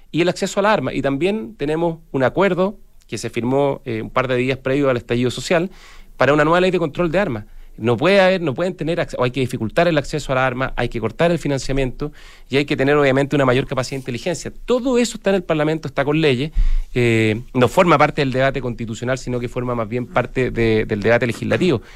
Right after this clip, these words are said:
Pero en lo constitucional, yo creo que sí hay una tarea importante en este tema que tiene que ver con el reconocimiento de los pueblos indígenas.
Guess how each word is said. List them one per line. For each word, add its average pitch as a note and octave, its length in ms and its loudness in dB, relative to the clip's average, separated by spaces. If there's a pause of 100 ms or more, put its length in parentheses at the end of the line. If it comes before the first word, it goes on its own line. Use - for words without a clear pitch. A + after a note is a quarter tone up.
(200)
Pero C3 180 0
en B2+ 60 -2
lo B2+ 80 0
constitucional, B2+ 840 2 (420)
yo A#2+ 160 -2
creo C#3 240 2
que C#3+ 80 -2
sí F#3 340 0
hay F#3 140 4
una F3 140 2
tarea D3 180 2
importante E3 840 0
en C3 100 0
este C3+ 340 0
tema C#3 300 2
que B2 80 -2
tiene B2+ 180 0
que A#2+ 80 -2
ver B2+ 100 -2
con C3+ 120 -2
el B2 100 0
reconocimiento A#2+ 560 -2
de C#3 40 0
los C3 80 -6
pueblos B2+ 260 0
indígenas. G#2 420 -6